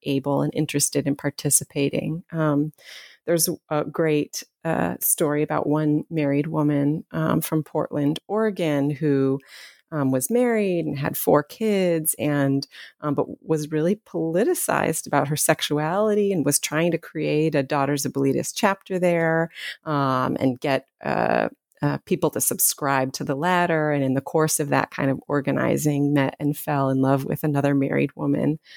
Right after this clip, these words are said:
um, in the early sixties, and they both eventually left their marriages. Um, so, so yeah, I mean, it was surprising how many women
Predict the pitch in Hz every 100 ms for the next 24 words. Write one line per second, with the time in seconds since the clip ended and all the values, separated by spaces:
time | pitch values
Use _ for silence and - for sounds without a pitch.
0 | - - - 151 - - 160 147 143 135
1 | 147 - - - - - 135 131 135 135
2 | 135 135 151 - 143 - 139 139 151 -
3 | 139 135 139 143 143 - - 170 - -
4 | - - - _ - 156 139 135 131 143
5 | - _ _ - - _ - 156 147 139
6 | 139 139 185 180 220 131 139 147 - 151
7 | - - 143 143 147 139 135 151 - -
8 | - 151 151 147 143 139 139 135 131 135